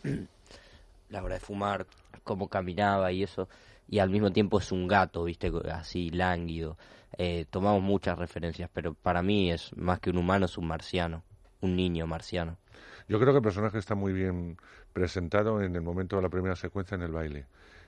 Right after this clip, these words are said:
Speaker 2: En, en este baile que se marca tu personaje, en la forma de moverse y tal, sabemos por dónde va a ir o por dónde se mueve o la forma, eh,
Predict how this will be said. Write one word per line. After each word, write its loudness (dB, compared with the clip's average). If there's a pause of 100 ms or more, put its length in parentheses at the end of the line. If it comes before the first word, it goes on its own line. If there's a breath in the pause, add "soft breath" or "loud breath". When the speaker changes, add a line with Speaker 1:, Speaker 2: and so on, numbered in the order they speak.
(120)
Speaker 2:
En, -6
en -6
este -6
baile -2
que -10
se -4
marca -4
tu -6
personaje, -6
en -4
la -2
forma 0
de 2
moverse -2
y -6
tal, -4
sabemos -2 (420 soft breath)
por 2
dónde 2
va 2
a 2
ir -4 (380 soft breath)
o -6
por 0
dónde 2
se -6
mueve -2
o -4
la -2
forma, -4 (420 soft breath)
eh, -8